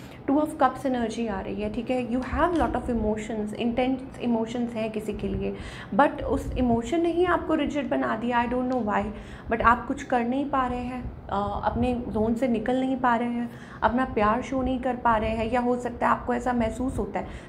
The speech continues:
देखिए, King of Swords and Queen of Swords, इसका मतलब है आप दोनों ही उसी एनर्जी में हैं। हो सकता है आप एक दूसरे के twin हों, हो सकता है कि आप ऐसी energies में हों,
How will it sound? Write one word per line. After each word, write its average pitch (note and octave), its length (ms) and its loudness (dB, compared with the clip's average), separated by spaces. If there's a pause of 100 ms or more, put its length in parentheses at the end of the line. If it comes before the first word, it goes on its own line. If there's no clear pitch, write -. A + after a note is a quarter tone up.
देखिए, A#3+ 360 0
King C#4 160 4
of C4+ 140 4 (100)
Swords B3 200 0
and A#3+ 240 -2
Queen B3 280 2
of G#3 180 -4
Swords, G3+ 220 -4
इसका B3 220 -2
मतलब B3 260 0
है B3+ 80 2
आप B3+ 100 0
दोनों A3+ 580 2
ही A3 180 0 (440)
उसी A#3+ 200 0
एनर्जी B3 440 0
में A#3 200 -2
हैं। G3 280 -6 (280)
हो B3+ 100 6
सकता C#4+ 280 2
है C4 60 6
आप B3 60 0
एक A3 120 -2
दूसरे A#3+ 240 -4
के B3+ 160 -6
twin A#3 360 -4
हों, A#3 240 -6
हो C4 120 4
सकता C#4+ 280 0
है C4 60 0
कि G#3+ 100 0
आप B3 140 4
ऐसी G#3+ 220 0
energies A#3+ 560 -2
में B3 100 -4
हों, A#3+ 200 0